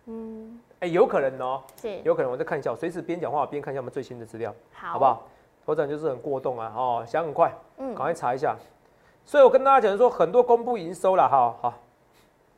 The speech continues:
Speaker 2: 所以营收来讲的话，群创月减零点二五percent，不是说报价下滑吗？所以这个没有那么紧张嘛。
Speaker 1: 对。
Speaker 2: 那你说面板如果持续的稳住了，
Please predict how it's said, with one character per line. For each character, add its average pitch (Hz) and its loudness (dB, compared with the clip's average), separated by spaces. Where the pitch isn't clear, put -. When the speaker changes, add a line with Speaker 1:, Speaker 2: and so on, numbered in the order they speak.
Speaker 2:
所 269 6
以 247 4
营 220 -8
收 269 6
来 226 10
讲 190 0
的 156 0
话， 190 8
群 185 -12
创 208 2
月 214 0
减 151 -2
零 151 -8
点 151 -2
二 151 -2
五 143 0
percent， 139 -4
不 135 -10
是 180 -8
说 208 2
报 196 2
价 175 -2
下 165 0
滑 131 -2
吗？ 120 -10
所 262 -6
以 240 -4
这 247 -6
个 233 2
没 226 0
有 247 4
那 226 -2
么 233 -8
紧 147 -12
张 170 -2
嘛。 143 -4
Speaker 1:
对。 233 0
Speaker 2:
那 233 0
你 185 -4
说 240 2
面 240 -2
板 170 0
如 190 -4
果 180 -2
持 170 -12
续 214 -10
的 175 2
稳 131 -6
住 185 -6
了， 127 -4